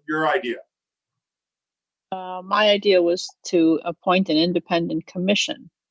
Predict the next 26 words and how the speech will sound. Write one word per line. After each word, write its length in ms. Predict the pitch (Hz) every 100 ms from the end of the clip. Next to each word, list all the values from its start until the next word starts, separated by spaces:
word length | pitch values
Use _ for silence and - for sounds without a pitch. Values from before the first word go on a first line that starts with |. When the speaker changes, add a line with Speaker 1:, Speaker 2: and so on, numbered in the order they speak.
| _ _
Speaker 2:
to 80 | 180
fact 400 | - 185 180 - -
check 360 | - 160 - - -
every 480 | 175 170 160 151 - -
ad. 340 | 151 98 - -
So 100 | -
it's 180 | - -
not 180 | 202 180
enough 320 | 170 170 170 -
to 80 |
have 240 | 151 151 156
the 80 | 156
voice 380 | 160 156 147
at 100 | 165
the 140 | - 151
end 200 | 147 147
say, 280 | - 143 -
"I'm 180 | 156
so-and-so 520 | 156 156 156 160 151 160
and 120 | -
I 60 |
approve 320 | 156 - - -
this 180 | -
message." 360 | - - - -
So 260 | - 160 156
what? 240 | 160 -